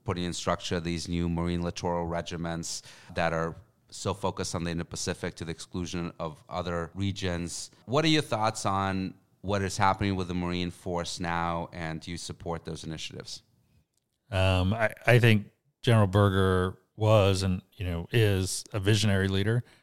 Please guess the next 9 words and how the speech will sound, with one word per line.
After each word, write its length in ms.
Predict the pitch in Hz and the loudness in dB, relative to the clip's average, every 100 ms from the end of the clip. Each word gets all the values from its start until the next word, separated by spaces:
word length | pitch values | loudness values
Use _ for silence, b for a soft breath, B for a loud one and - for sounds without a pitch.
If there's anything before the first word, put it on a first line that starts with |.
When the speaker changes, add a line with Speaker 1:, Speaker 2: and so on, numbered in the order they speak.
| b b - | b b -2
Speaker 2:
Um, 680 | 101 90 87 85 82 82 - _ | 0 2 0 -2 -2 -4 -6 _
I 100 | - | -10
think 220 | 85 98 87 | -4 -4 -4
he, 340 | 98 87 87 _ _ _ _ _ _ | -4 -4 -6 _ _ _ _ _ _
he 160 | 101 | -12
did 320 | 87 101 101 95 | -4 0 0 -2
the 80 | |
things 440 | 82 107 98 92 - | -4 -2 0 -2 -4
that 160 | 87 | -6